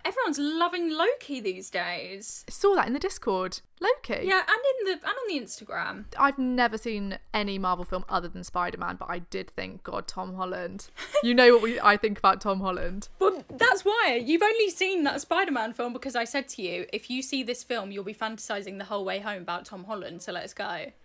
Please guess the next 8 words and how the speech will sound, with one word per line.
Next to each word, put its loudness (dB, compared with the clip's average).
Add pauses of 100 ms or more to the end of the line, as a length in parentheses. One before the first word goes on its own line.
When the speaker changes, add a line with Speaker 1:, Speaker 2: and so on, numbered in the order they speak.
(120)
Speaker 2:
And 2 (200)
you 0
were 0
right. 0
Speaker 1:
And -6
you -8
did. -6
Because -2